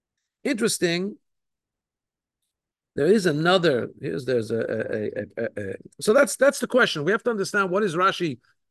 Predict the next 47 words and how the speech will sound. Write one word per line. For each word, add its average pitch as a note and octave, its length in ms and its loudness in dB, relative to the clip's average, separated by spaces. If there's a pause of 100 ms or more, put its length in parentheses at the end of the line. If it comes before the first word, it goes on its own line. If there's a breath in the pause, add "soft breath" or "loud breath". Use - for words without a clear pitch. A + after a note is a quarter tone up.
what E3 120 2
does G#3+ 100 0
he G#3 80 2
mean D#3+ 580 -2 (100)
by D3 160 -2
the, C#3 300 -2
the C#3 120 -8
fragmentation? D3 680 -2
What's F#3+ 280 2
being F#3 180 -2
fragmented? D3+ 680 -4 (580)
And D#3 160 0
why F3+ 160 8
does B3+ 160 6
he F#3+ 80 2
bring G3+ 300 2
the F3 80 2
pasuk, E3+ 560 -2 (420)
the C#3+ 80 -10
beginning E3 340 -2
of F3 60 0
the - 80 -4
pasuk, F3+ 240 -2
that D3+ 160 2 (220)
the C#3+ 80 -2
words E3+ 220 0
of D#3 40 -4
Hashem D#3 240 -4
are D3 40 0
like B2+ 180 0
fire? F2+ 360 -6 (680)
Here D#4 160 2
we D4+ 100 6
have A3 180 6
now F#3 220 6
something F#3+ 380 -2
parenthetical. C3+ 800 -2 (640)
The C3 80 -8
Gemara A#3 320 2
Sukkah G3+ 440 -2
brings G3 280 0
us F3 160 0
another E3+ 440 4
example, C#3+ 460 -2
some, F#3 300 -6
some A3+ 340 0
other, F3+ 420 6